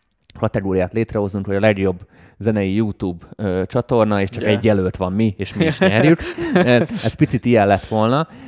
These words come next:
Speaker 1: de én pont ezért tartottam úgy korrektnek, hogy akkor szavaztassuk meg a közönség, hogy melyik volt számukra a leghallgatottabb és legjobb magyar album,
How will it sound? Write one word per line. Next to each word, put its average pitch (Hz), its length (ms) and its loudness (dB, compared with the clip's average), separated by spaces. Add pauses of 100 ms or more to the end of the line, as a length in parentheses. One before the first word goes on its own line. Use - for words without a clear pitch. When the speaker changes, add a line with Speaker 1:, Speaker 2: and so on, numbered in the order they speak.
Speaker 1:
de 127 480 6
én 131 300 -2
pont 156 300 2
ezért 110 280 2
tartottam 107 580 0
úgy 98 160 -2
korrektnek, 104 540 -2
hogy 104 100 -4
akkor 101 320 -2
szavaztassuk 110 760 -2
meg 98 180 -4
a 92 60 -2
közönség, 95 520 -6
hogy 92 120 -4
melyik 98 300 -4
volt 95 340 -4
számukra 92 800 -2 (300)
a 95 120 -4
leghallgatottabb 98 760 -4
és 90 120 -10
legjobb 95 320 -4
magyar 92 280 -2
album, 143 440 0